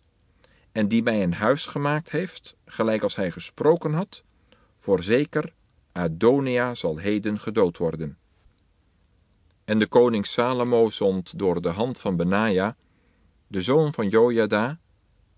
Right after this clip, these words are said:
die viel op hem aan dat hij stierf. En tot Abjatar, de priester, zeide de koning: "Ga naar Anatoot op uw akkers, want gij zijt een man des doods.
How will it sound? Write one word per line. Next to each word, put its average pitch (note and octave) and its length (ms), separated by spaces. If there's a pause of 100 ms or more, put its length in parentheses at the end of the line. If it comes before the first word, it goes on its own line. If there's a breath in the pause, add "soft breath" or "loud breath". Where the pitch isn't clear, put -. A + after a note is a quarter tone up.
die D#3 220
viel D#3+ 180
op C3+ 120
hem G2+ 160
aan G2+ 420
dat G2 200
hij F2+ 140
stierf. - 640 (1700)
En A#2+ 120
tot A#2+ 200
Abjatar, B2+ 600
de G2+ 180
priester, C#3+ 640
zeide F#2+ 340
de F2+ 100
koning: G2 520 (920)
"Ga E3 300
naar A#2+ 300
Anatoot D3 800
op A#2 180
uw F#2+ 140
akkers, - 580 (640)
want G#2+ 200
gij G#2+ 160
zijt F#2+ 240
een F2 100
man G#2+ 180
des A2 180
doods. - 560